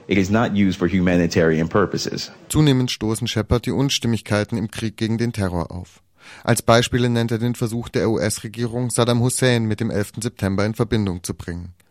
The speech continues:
Speaker 2: Und die nicht existenten Massenvernichtungswaffen.
Speaker 1: I began to seriously reconsider the American position on the global war on terror,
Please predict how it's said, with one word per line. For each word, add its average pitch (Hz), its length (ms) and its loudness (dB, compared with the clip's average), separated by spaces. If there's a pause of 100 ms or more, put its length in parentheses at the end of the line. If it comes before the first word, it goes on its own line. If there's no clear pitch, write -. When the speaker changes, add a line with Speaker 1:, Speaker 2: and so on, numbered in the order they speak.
(300)
Speaker 2:
Und 117 400 2
die 127 80 0
nicht 107 240 0
existenten 107 600 -2
Massenvernichtungswaffen. 92 1120 -4 (840)
Speaker 1:
I 92 80 4
began 107 340 4
to 123 60 2
seriously 120 560 4
reconsider 104 600 2
the 87 140 4
American 98 420 4
position 92 460 2
on 87 80 4
the 87 80 4
global 92 340 4
war 90 280 4
on 90 160 2
terror, 80 340 4